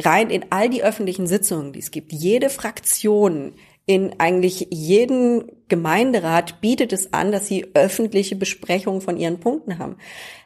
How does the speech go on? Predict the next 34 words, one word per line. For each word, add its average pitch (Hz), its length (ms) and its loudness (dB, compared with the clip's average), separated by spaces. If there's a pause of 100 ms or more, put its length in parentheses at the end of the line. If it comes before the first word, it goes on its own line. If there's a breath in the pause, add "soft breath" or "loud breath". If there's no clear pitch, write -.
Äh, 147 200 2
klar, 214 200 4
vielleicht 208 280 2
muss 214 120 0
man 190 120 2
da 175 80 6
mal 175 140 2
anrufen 180 460 2
und 160 140 0
nachfragen, 156 540 -4
wann 151 160 -2
die 147 80 -2
sind. 214 320 4
Manchmal 180 340 2
findet 170 300 0
man 160 160 -2
es - 160 -6
auch 160 120 2
auf 160 140 -12
einer 143 140 -6
Homepage 196 420 -2
oder 185 180 0
so. 170 220 -2 (300 loud breath)
Also 151 320 2 (240 loud breath)
erstmal 165 400 2
die 147 120 -4
einzelnen 196 380 2
Fraktionen 190 640 0
ansprechen, 151 560 -6
mit 156 120 -4
denen 170 200 2
ins 151 180 -10
Gespräch - 480 -14
kommen. - 280 -18